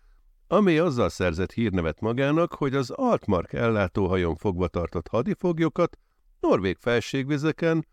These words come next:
a hajót elfogva kiszabadította. A matrózok örökbe fogadták az ellenálló macskát, felvették a hajójukra.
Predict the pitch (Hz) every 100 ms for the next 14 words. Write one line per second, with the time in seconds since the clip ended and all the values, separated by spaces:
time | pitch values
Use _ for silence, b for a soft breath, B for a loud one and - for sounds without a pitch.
0 | _ _ _ - 139 226 104 78 104 104
1 | 101 92 87 92 - 82 80 82 - 85
2 | - - - - _ - _ _ _ _
3 | - 220 190 120 110 101 101 - 98 90
4 | 92 85 87 87 - 87 78 92 82 87
5 | 82 78 80 90 113 185 - - 113 92
6 | - - _ _ _ - 107 90 87 -
7 | 87 - 80 82 90 50 50 - -